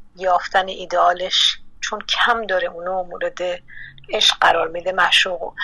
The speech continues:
من در خاتمه می‌خواستم خیلی سریع یک کوت از کارل یونگ بخونم و، اه، تمام کنم صحبتم رو. کوتی که یونگ داره دربارهٔ عشق خیلی زیباست.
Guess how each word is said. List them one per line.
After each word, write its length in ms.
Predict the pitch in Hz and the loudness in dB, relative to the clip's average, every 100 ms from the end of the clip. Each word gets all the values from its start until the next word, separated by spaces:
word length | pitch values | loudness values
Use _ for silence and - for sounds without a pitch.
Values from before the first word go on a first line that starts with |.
| - - | -4 2
من 100 | 403 | 4
در 140 | 370 294 | 6 2
خاتمه 420 | - 247 247 247 | 4 2 2 -4
می‌خواستم 400 | 247 233 226 226 | 0 0 2 0
خیلی 280 | - 220 208 | 0 -6 -6
سریع 480 | - 208 196 233 - - - | -2 0 0 -2 -10 -16 -12
یک 460 | 190 214 208 - 196 180 - | -8 -6 -6 -6 -2 -2 -4
کوت 380 | - 233 220 - | -2 0 0 2
از 180 | 196 185 | 2 2
کارل 380 | - 190 185 180 | 4 6 4 -2
یونگ 220 | 202 190 | -10 -6
بخونم 480 | 196 - 185 175 175 | -4 -2 0 0 4
و، 80 | 165 - - - - - | 2 2 -2 -10 -18 -8
اه، 180 | 180 175 | -4 -2
تمام 360 | - 190 190 180 | 2 4 4 2
کنم 300 | - 175 165 | 0 -2 -2
صحبتم 560 | - 175 180 190 175 | -4 0 2 4 2
رو. 160 | 175 180 - - - - - - | 0 -2 -2 -2 -2 -8 -4 4
کوتی 360 | - 330 - 320 | 6 4 0 -4
که 220 | 294 269 233 | -2 -2 -2
یونگ 280 | 240 269 - | -4 -4 0
داره 240 | 196 180 | 0 2
دربارهٔ 500 | 185 180 170 175 175 175 | 6 6 6 0 0 -2
عشق 200 | 185 - | 0 0
خیلی 160 | - 180 | -2 -8
زیباست. 600 | 175 - - - - - | -8 -4 -2 0 -2 -4